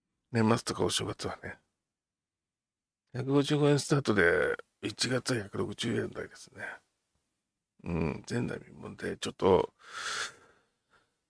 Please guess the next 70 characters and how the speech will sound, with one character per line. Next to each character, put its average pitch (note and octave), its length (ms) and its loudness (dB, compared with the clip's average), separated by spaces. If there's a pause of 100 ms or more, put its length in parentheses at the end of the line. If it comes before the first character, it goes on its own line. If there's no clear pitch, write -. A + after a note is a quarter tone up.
す B2 320 6
ご D#3+ 240 12
い B2+ 60 12
よ F#2 140 12
ね。 C3+ 440 12
す A#2 440 4
ご E3 280 12
い G#2 420 10
上 G#2 120 6
の A2 60 0
方 A2+ 40 2
行 A2+ 40 2
っ G#2+ 40 0
ち - 120 -2
ゃ - 20 4
っ A2 40 0
て - 200 -8
大 A2+ 160 2
変 C3+ 80 4
な D#3 80 4
こ - 80 -6
と F#3 80 4
に C#3+ 60 6
な A2 60 4
っ A2 40 -4
て - 100 -8
ま F#2+ 80 -2
す - 140 -6
ね、 - 120 -4
こ - 120 -14
れ F2+ 60 -12
ね。 G2+ 100 -6 (1080)
ア A2+ 180 4
メ C#3+ 120 4
リ D#3+ 100 6
カ F3+ 320 12
は E3+ 200 10
物 B2 160 6
価 - 140 -2
が E3+ 80 8
高 E3+ 260 2
い F#3+ 40 8
み F3+ 60 6
た E3+ 100 2
い D#3 40 6
で C3 60 2
す - 120 -4
ね。 C3+ 460 2 (1040)
ラ D3+ 200 10
ー - 20 12
メ B2+ 160 10
ン - 20 8
一 A#2+ 60 6
杯 G#2+ 240 4
四 A2 180 6
千 A#2 160 0
四 G2+ 100 2
百 G#2 220 -2
円 F2 60 0
と - 80 -8
か - 20 -6
言 G#2 40 -8
っ - 40 -12
て - 80 -16
ま - 80 -14
し - 60 -10
た - 60 -10
け - 60 -14
ど - 60 -20
ね。 - 60 -20